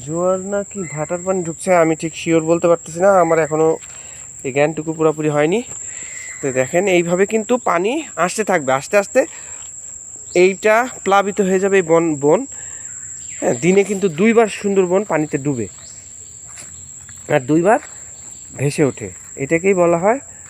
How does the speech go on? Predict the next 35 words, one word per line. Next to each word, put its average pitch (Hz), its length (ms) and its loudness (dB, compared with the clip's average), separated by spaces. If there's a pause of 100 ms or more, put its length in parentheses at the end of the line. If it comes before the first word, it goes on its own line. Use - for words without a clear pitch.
(360)
জোয়ার 175 260 4
ভাটার 151 280 -2
বন, 202 220 -2 (100)
শ্বাসমূলীয় 170 480 0
বন। 170 200 0
এবং 180 320 2
এই 196 140 4
শ্বাসমূলগুলাই 202 800 2
যে 175 100 2
দেখছেন, 156 340 2
এগুলো 180 160 0
সব 202 160 -2
সুন্দরী 208 340 0
শ্বাসমূল, 147 400 -2 (580)
ভোতা 185 280 4
ভোতা, 214 240 4
মোটা 214 260 4
মোটা, 220 300 4 (520)
এগুলো 165 260 2
সুন্দরী 196 380 0
শ্বাসমূল। 165 420 -2 (640)
প্রচুর 254 320 6
সুন্দরী 196 400 4
গাছ 123 200 2 (300)
এখান 156 320 2
দিয়ে, 208 80 4
এবং 208 180 4
কাঁকড়া 185 300 0
গাছ 185 140 2
দেখা 165 220 2
যাচ্ছে। 202 360 2
কাঁকড়া 175 300 0
গাছ 180 180 -2
অত্যন্ত 233 360 -2
সুন্দর। 208 340 4